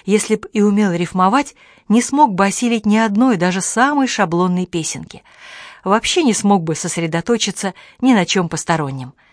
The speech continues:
Значит, она куда меньше моего переживает. Я бы страх как не хотел,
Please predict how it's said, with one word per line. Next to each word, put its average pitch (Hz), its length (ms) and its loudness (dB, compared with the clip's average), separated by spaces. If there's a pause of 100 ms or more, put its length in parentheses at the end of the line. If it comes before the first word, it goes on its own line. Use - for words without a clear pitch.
(880)
Значит, 170 600 -4
она 185 220 0
куда 190 260 0
меньше 220 380 0
моего 262 300 2
переживает. 160 760 -4 (1080)
Я 180 220 0
бы 165 100 -2
страх 208 320 -2
как - 180 -6
не 175 80 -2
хотел, 220 480 -2